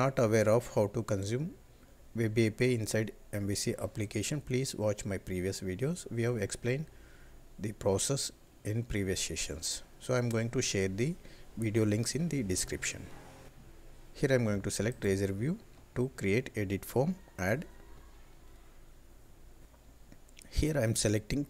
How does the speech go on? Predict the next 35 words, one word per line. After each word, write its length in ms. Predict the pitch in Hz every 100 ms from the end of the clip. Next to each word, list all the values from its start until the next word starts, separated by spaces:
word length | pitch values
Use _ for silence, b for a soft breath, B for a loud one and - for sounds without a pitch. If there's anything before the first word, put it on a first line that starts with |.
| -
template, 500 | 95 98 117 147 - - - - - - b b b b - -
edit. 500 | 98 107 135 - - - - - - - - - -
Here 200 | - 120
we 80 | 107
have 140 | 95 92
to 100 | 95
select 480 | - 98 120 -
model 320 | 101 95 92 104
class, 540 | - 107 143 - - -
that 180 | 90 90
is 160 | 85
product 400 | - 92 90 -
view 180 | 95 101
model. 320 | 101 104 139 - - B B B B - -
Click 260 | 110 104
on 140 | 101 101 -
add. 320 | 104 135 170 - - - - - - B B B
So 200 | - 131
here 320 | 120 160 170
we 160 | 160 120
are 160 | 113 107 - - -
s-, 180 | - - -
using 380 | 113 113 117 120
the 80 | 127
scaffolding 880 | - 107 101 - 110 104 113 165 -
for, 380 | - 104 98 101 -
uh, 280 | - 101 95
view 260 | 95 98 101
creation. 540 | - 92 87 - 82 - - - B B B -
We 100 | 104
are 60 | 104
not 260 | 101 107
going 200 | 110 101
to 120 | 107
design 380 | 95 92 113 160